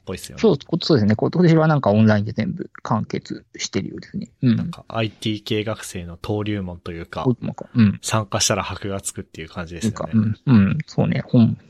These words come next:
Speaker 2: 全国版はね、確かに。うん。
Speaker 1: うん。まあ、そうか。いやー、確かに。話戻っちゃいますけど、
Speaker 2: うん。
Speaker 1: ちょっと日帰りで温泉行く時とかでも、
Speaker 2: はい。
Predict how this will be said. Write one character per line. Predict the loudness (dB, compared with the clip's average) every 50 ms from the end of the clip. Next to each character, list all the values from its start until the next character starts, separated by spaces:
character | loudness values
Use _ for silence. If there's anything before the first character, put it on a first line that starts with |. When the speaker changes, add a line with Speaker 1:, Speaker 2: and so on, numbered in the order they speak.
| -6 -2
Speaker 2:
全 | 0 0 2
国 | 0 0 -2 -4
版 | -2 -2 -2
は | -2 -2
ね、 | -4 -4
確 | -4 -6 -6 -6
か | -8 -10
に。 | -12 -14 -16 _ _ -6
う |
ん。 | -6
Speaker 1:
う | -6
ん。 | -6 -8 -10 -14 -18 -20 -20 _ _ _ _ _ _ _ _ _
ま | -12 -12 -10
あ、 | -10
そ | -12 -12 -12
う | -12 -14 _
か。 | -18 -18 -16 -18 -20 -20 -20 -20 -20 _ _ _ _ _ _ -12
い | -10
や | -10 -10 -10 -14 -16 -20 -20 -16
ー、 | -12
確 | -10 -8 -6
か | -6 -6
に。 | -6 -8 -8 -10 -12 -12 -12 -10
話 | -10 -4 0 2 2 2 2 2 2 0 0 -2 -4
戻 | -6 -4 -2 -2
っ | -2
ち | -4 -4 -6
ゃ |
い | -6
ま | -6 -8 -10
す | -12 -12
け | -12 -12
ど、 | -12 -14 -16 -18 -20 _ _ -2 2
Speaker 2:
う | 6 6 6
ん。 | 6
Speaker 1:
ち | 6
ょ | 4
っ | 2
と | 2 0
日 | 0 0 0 2 2
帰 | 4 4 4 4
り | 4 4
で | 4
温 | 2 2 2
泉 | 0 0 2 2 2
行 | 2 -2
く | -2
時 | -2 -2 -2 -2 -6 -12
と | -14 _ -8 -8 -4
か | -4 -4 -4
で | -4 -6
も、 | -8 -8 -6 -6 -6 -8 -8 -12 -16 -20 _ _ _ _ _
Speaker 2:
は | 0 0 0
い。 | 0